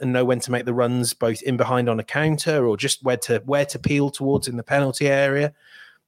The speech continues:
Those are sort of Balogun's great qualities. I think there's a lot of work to be done in terms of what he does off the ball. Although I wonder, is some of that just that, that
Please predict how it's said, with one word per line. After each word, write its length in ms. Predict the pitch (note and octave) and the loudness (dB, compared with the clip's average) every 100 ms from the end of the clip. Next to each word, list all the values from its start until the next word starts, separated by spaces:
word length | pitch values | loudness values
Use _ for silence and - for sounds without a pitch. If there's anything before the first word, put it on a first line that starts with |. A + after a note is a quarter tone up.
| - | -2
Those 260 | F3+ F3 C#3+ | 0 2 2
are 60 | |
sort 180 | - C3+ | 2 0
of 80 | A#2 | 2
Balogun's 400 | C3+ A#2+ A#2+ - | 0 2 -2 0
great 240 | B2 A2 _ - | -2 -2 _ -14
qualities. 720 | - C#3 C#3 - C3+ C3 - - | -2 0 0 -2 -2 -2 -6 -6
I 80 | |
think 180 | A#2+ B2+ | -6 -6
there's 100 | A2+ | -4
a 60 | A#2 | -4
lot 380 | A#2 C#3+ - C3+ | 0 -2 0 0
of 100 | A#2 | 2
work 220 | A#2 - | 0 0
to 100 | A2+ | -6
be 80 | G#2+ | -2
done 400 | A#2 A2 A2 - _ _ _ _ - | 0 0 -2 -6 _ _ _ _ -6
in 120 | A#2 | -2
terms 240 | B2+ A#2 | 0 0
of 100 | A2+ | 0
what 220 | A2+ A#2+ A#2 | 0 -2 0
he 40 | |
does 200 | B2 A2+ | 0 2
off 160 | A2 - | 0 -2
the 80 | |
ball. 400 | G#2 A#2+ D3 D#3+ - | -4 0 2 0 -2
Although 160 | B2 | 0
I 80 | A2+ | 2
wonder, 320 | A#2+ D3+ D#3 | 2 2 2
is 140 | B2 - | 2 0
some 140 | A#2+ | 2
of 60 | A2+ | 2
that 180 | A2+ | 2
just 240 | - A#2 - | -2 -6 -6
that, 160 | A#2 - - | -10 -10 -10
that 200 | A#2 | -10